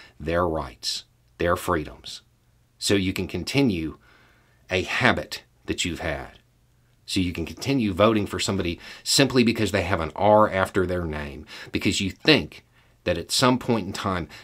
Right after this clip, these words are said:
they reflected your values. I don't think they do.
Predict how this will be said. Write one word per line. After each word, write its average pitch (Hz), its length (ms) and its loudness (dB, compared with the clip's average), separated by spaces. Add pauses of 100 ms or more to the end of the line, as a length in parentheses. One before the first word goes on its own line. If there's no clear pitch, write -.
(100)
they 107 100 4
reflected 90 720 -2 (500)
your 85 240 -2
values. 76 720 -8 (3500)
I 101 80 -2
don't 113 180 -2
think 117 140 -4
they 107 100 -2
do. 92 220 -6